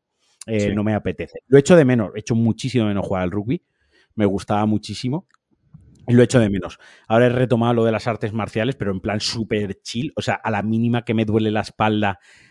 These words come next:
Speaker 1: a la mínima que noto que estoy un poco forzado, eh, paro, me tomo unos días de descanso, aunque pierda esas clases, aunque pierda dinero, porque me, no quiero lesionarme y me lo estoy tomando muy, muy chill.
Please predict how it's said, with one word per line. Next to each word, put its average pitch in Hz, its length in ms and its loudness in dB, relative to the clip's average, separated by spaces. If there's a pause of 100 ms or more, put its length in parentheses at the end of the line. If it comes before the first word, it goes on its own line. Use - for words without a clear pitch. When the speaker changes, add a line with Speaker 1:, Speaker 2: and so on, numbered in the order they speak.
(120)
Speaker 1:
a 110 120 -6
la 104 140 -2
mínima 113 380 -4
que 110 120 -6
noto 107 220 -2
que 104 80 0
estoy 107 180 0
un 98 60 0
poco 98 220 -4
forzado, 98 840 -4
eh, 95 560 -8
paro, 117 360 0
me 98 380 -8
tomo 101 200 0
unos 101 220 0
días 101 180 -2
de 101 80 -2
descanso, 98 480 -6
aunque 101 200 -6
pierda 107 340 -4
esas - 240 -6
clases, 104 380 -6
aunque 98 180 -10
pierda 101 220 -4
dinero, 101 320 -2 (460)
porque 113 340 2
me, 104 260 2
no 113 240 0
quiero 107 180 2
lesionarme 107 560 0
y 113 60 -4
me 101 100 -4
lo 95 80 -2
estoy 92 180 -8
tomando 98 320 -4
muy, 107 380 2
muy 98 220 -6
chill. 143 320 -4